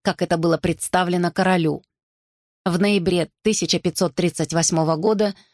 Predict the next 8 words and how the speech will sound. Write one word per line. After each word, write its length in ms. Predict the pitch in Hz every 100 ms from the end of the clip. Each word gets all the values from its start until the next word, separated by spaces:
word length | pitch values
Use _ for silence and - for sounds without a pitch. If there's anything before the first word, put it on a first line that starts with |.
| _ _ -
Кромвель 640 | 220 247 240 214 220 208 -
нанес 600 | 208 202 208 214 - -
удар, 500 | 220 208 220 156 156 _ _ -
уничтожив 680 | 196 185 - 190 170 175 -
всю 300 | - - 170
партию 540 | - 190 220 - 220
Белой 380 | 175 175 175 190
Розы, 400 | 220 233 175 143